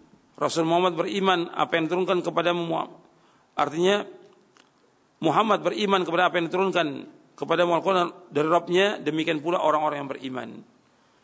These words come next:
Arti Rasul mengimani dan juga para sahabat mengimani. Jadi ayat ini menunjukkan bahwa mengikuti jalan para sahabat dalam memahami syariat Allah adalah wajib. Dan menyalahinya adalah kesesatan.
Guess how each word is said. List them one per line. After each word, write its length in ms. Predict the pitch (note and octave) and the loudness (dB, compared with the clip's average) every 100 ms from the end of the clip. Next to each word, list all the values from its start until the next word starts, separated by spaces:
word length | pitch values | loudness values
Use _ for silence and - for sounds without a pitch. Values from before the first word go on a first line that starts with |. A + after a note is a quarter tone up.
| _ _ _ | _ _ _
Arti 160 | A#2 A2+ | -10 -4
Rasul 560 | C3+ F3+ G3 A#3 B3 - | -2 0 2 2 2 -4
mengimani 640 | D3+ D#3+ F#3+ G3+ G3+ A3+ | -6 -4 -4 -2 0 0
dan 160 | F3+ D3+ | 0 0
juga 300 | D3+ F#3 F#3+ | -2 -2 0
para 160 | D#3+ | 0
sahabat 560 | D#3 - D3+ D#3+ C#3+ - | 0 -2 -4 -2 -4 -6
mengimani. 560 | A#2+ B2 A#2+ A2+ A2 A2+ _ _ _ _ _ _ _ _ _ _ _ _ _ _ _ _ _ - _ _ _ _ | -14 -14 -14 -14 -16 -20 _ _ _ _ _ _ _ _ _ _ _ _ _ _ _ _ _ -20 _ _ _ _
Jadi 160 | A#2+ C3 | -6 -2
ayat 320 | E3 E3 - | 2 2 2
ini 160 | G3+ | 2
menunjukkan 640 | F#3 D#3+ D#3+ F#3 F#3 G#3 G3 | 4 2 2 2 2 0 0
bahwa 320 | D3+ D3 C#3+ | 2 2 2
mengikuti 600 | C#3+ D3+ E3+ E3+ G3+ G#3 | 0 0 0 2 0 0
jalan 240 | E3 F3 E3+ | 0 0 2
para 160 | E3+ | 2
sahabat 560 | E3 F3+ G3 F3+ E3+ D3 | 2 2 2 2 0 2
dalam 240 | E3 G3 | 2 2
memahami 420 | F#3+ F#3 F3 F3 F#3 | 2 2 2 2 0
syariat 340 | - F#3+ G#3+ F#3+ | 0 2 2 2
Allah 560 | F3+ F3 F#3+ F#3+ E3 E3 - - | 2 2 4 4 4 0 -16 -6
adalah 340 | F#3 F3+ G#3 A#3 | 0 4 4 4
wajib. 380 | F3 D#3+ - - - _ _ _ _ _ _ | 2 -4 -6 -20 -20 _ _ _ _ _ _
Dan 240 | D3+ F3+ F3+ | -2 0 0
menyalahinya 880 | E3 E3 E3 D3+ F3 F3+ F3 F3 D3 | -4 -2 0 0 0 0 0 0 -2
adalah 240 | C#3+ D#3 | -2 -2
kesesatan. 640 | D3 - C#3+ C3 C3 A2 | -4 -8 -8 -4 -6 -6